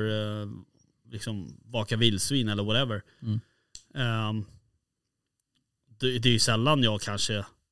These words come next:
Speaker 1: jag tar ju ut magasinet och lägger det i det. Jag har ett separat fack på, eh, jakt-, alltså på vapenväskan.
Speaker 2: Mm.
Speaker 1: Men det är ju sällan jag kanske klickar ur patronerna ur magasinet.
Speaker 2: Ja,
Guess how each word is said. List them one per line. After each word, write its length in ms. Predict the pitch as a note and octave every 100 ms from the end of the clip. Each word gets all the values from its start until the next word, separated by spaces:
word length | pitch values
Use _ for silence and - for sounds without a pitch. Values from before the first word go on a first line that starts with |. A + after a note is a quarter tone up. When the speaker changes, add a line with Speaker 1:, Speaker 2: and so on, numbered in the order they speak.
| _ _ _ -
Speaker 1:
jag 240 | D3+ B2+
tar 120 | -
ju 120 | C#3 E3+
ut 100 | C#3+
magasinet 760 | B2+ A#2 D#3 C#3+ F#2+ - - -
och 180 | B2 A2
lägger 260 | A2+ G#2+
det 160 | G#2+ G#2
i 40 |
det. 240 | G#2+ G2+ A2+
Jag 100 | A#2
har 100 | B2
ett 80 |
separat 380 | - A#2+ G#2+ G2
fack 280 | - C3 -
på, 360 | - G#2 G2 G2 F#2 G2
eh, 60 |
jakt-, 500 | G2 F#2+ G#2 - - C3
alltså 180 | A2+
på 180 | G#2+ A2
vapenväskan. 760 | G#2 G2+ - A#2+ D#3 - F#2+ G#2+ B2
Speaker 2:
Mm. 180 | A#2+ A#2 _ _ _
Speaker 1:
Men 140 | B2 A2+
det 40 |
är 40 | G#2+
ju 40 |
sällan 360 | - G#2+ B2 D3+
jag 120 | A#2+
kanske 240 | A#2 -
klickar 380 | - C3+ - A2+
ur 140 | G#2+
patronerna 720 | G2+ G2+ - D3+ C3+ A2+ G#2 G#2
ur 160 | E3+
magasinet. 680 | G#2+ F#2 F2 F#2 E2+ - - -
Speaker 2:
Ja, 200 | C#3